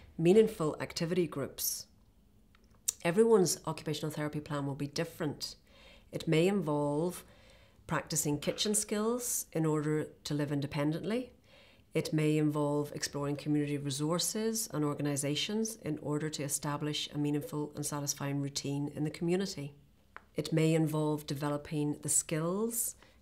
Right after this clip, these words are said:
needed to return to work or training full-time. It may involve participation in leisure groups, such as walking groups or trips to the local gym.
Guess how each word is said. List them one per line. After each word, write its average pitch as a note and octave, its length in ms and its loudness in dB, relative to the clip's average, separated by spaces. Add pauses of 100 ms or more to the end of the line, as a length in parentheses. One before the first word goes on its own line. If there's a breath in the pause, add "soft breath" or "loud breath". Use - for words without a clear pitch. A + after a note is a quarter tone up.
needed D3+ 340 2
to - 120 -6
return D3 400 -2
to C#3+ 100 -6
work D3 560 -4 (100)
or C#3 100 -6
training D3+ 560 0
full-time. D#3 680 -4 (560 loud breath)
It - 200 -4
may D#3 320 4
involve D3+ 440 0
participation D#3 640 -4
in C#3+ 180 0
leisure F3 260 0
groups, A3 500 0
such - 240 -8
as C3+ 120 -4
walking E3 440 2
groups F#3+ 480 0
or C#3+ 80 -4
trips - 300 -4
to - 100 -6
the C#3 100 -4
local C#3 280 -4
gym. D#3 420 0